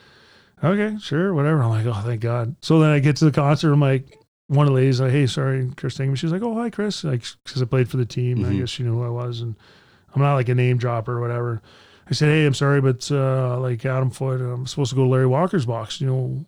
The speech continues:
Speaker 1: which box is it?" She's like, "Yeah, yeah, sure, no problem. We'll take you right there. No problem." So I'm like, "Okay." We, I went into two boxes. They were the wrong box. We go in, like, everyone turns around, like, you know, like,
Speaker 2: Yeah.
Speaker 1: music stops, and like,
Speaker 2: Yeah.
Speaker 1: "Oh, sorry, wrong
Speaker 2: Record
Speaker 1: box."
Speaker 2: scratch.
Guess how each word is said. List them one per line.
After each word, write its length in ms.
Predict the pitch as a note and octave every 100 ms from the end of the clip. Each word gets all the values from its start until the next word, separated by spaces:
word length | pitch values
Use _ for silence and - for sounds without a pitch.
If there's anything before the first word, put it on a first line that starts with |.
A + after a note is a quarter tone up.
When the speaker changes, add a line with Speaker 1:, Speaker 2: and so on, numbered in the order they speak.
| _
Speaker 1:
which 260 | D#3 A#2+ -
box 320 | C3 E3+ -
is 100 | C#3+
it?" 120 | B2+
She's 280 | A#2+ F#3 G3
like, 160 | B3+ A3+
"Yeah, 180 | C#4+
yeah, 60 | C4+
sure, 180 | A3 C4+
no 60 | B3
problem. 260 | A#3+ G#3+
We'll 60 | E3+
take 180 | G3 F3+
you 60 |
right 120 | F3+ E3
there. 220 | C#3 C#3
No 180 | C3+ C3
problem." 380 | - B2 C3 - _ _ _ _ _ _ _ -
So 100 | B2+
I'm 60 |
like, 100 | C3
"Okay." 280 | B2 A#2+ A#2 A2+
We, 140 | C#3+
I 140 | D#3 D#3
went 200 | D#3 D#3+
into 160 | C#3+
two 220 | B2+ D3 C3
boxes. 420 | B2+ C3+ - B2+
They 80 | C3
were 120 | B2+
the 80 | B2+
wrong 200 | A#2+ B2
box. 320 | A#2 B2+ -
We 60 |
go 260 | C3+ B2+ C3 C3
in, 100 | C3
like, 180 | A#2 G#2+
everyone 200 | C#3 A#2+
turns 260 | C3+ C3
around, 460 | B2+ B2+ C3 C3+ B2+
like, 140 | C#3+ - _ _ A#4 A4+
you 160 | B3+ C#3
know, 140 | C3+
like, 140 | B2+ A2 -
Speaker 2:
Yeah. 80 |
Speaker 1:
music 240 | D3 C3+ C3+
stops, 440 | - B2+ C#3 C3
and 80 | C3+
like, 100 | B2
Speaker 2:
Yeah. 60 | A#2
Speaker 1:
"Oh, 120 | F3 -
sorry, 240 | F3+ G#3
wrong 200 | G3 G#3
Speaker 2:
Record 20 |
Speaker 1:
box." 140 | E3+ F3
Speaker 2:
scratch. 420 | C#3+ G#2 G#2+ -